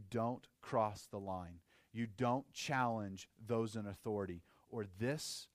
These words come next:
is what happens to you. Jesus knew full well what was coming in his future. See, there's this disconnect 'cause you and I have never seen,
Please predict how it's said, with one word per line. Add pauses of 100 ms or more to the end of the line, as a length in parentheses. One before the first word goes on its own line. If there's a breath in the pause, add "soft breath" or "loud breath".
(420)
is
what
happens
to
you. (1500)
Jesus
knew (160)
full
well
what
was
coming (340)
in
his
future. (960 soft breath)
See,
there's
this
disconnect
'cause
you
and
I
have
never
seen,